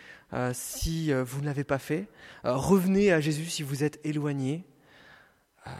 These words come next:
ne croyez pas que un christianisme modéré et neutre, euh, suffira, car, euh, vous vous rappelez, euh, sûrement,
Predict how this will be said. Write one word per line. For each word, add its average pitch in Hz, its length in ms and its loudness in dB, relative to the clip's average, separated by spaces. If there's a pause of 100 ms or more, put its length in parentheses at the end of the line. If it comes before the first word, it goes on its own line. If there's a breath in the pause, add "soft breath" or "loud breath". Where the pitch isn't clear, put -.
(200)
ne 135 120 -2
croyez 156 400 -2
pas - 560 -4 (280)
que 131 340 -4 (400 loud breath)
un 120 200 -2
christianisme 143 600 -6
modéré 139 760 0
et 127 120 -4
neutre, 135 540 -8 (540 loud breath)
euh, 127 220 -6
suffira, 135 760 -4 (760 soft breath)
car, 123 300 0
euh, 113 200 0 (140)
vous 123 240 -8
vous 131 60 -2
rappelez, 135 440 0 (460 loud breath)
euh, - 220 -8
sûrement, 135 580 -6